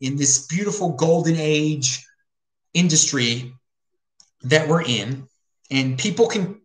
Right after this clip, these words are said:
cry for the government even in Bitcoin. And, and, uh, so yeah, that's, that's a legitimate article there over Cointelegraph, apparently.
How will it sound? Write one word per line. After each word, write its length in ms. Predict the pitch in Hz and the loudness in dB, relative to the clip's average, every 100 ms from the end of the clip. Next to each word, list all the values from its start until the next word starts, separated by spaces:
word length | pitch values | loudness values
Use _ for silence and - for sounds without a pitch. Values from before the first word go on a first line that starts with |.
| - | -16
cry 500 | - 202 196 214 208 | 0 6 6 6 2
for 80 | 208 | 0
the 100 | 190 | 2
government 540 | 175 180 170 170 170 _ _ _ _ | 4 4 2 0 -2 _ _ _ _
even 280 | 160 175 185 | -4 0 2
in 140 | 170 | 2
Bitcoin. 600 | 139 147 - 95 90 90 - | 2 2 -2 -10 -10 -12 -8
And, 160 | 120 127 | -6 -6
and, 280 | 120 113 120 | -8 -8 -4
uh, 320 | 113 110 107 - - _ _ _ _ _ _ _ _ _ _ _ _ _ | -2 -2 -6 -10 -20 _ _ _ _ _ _ _ _ _ _ _ _ _
so 140 | - 180 | 2 6
yeah, 360 | 165 185 269 | 6 8 6
that's, 180 | 196 180 | 4 2
that's 200 | 190 202 | 4 6
a 60 | 214 | 4
legitimate 420 | 214 233 247 233 | 4 6 6 8
article 380 | 240 202 135 123 | 8 6 2 0
there 180 | 120 127 | 2 2
over 260 | 143 151 | 0 -2
Cointelegraph, 960 | 147 165 165 - - 147 135 107 87 - | -2 -2 -2 -6 -8 -4 -4 -6 -10 -12
apparently. 520 | - 85 _ _ _ | -18 -20 _ _ _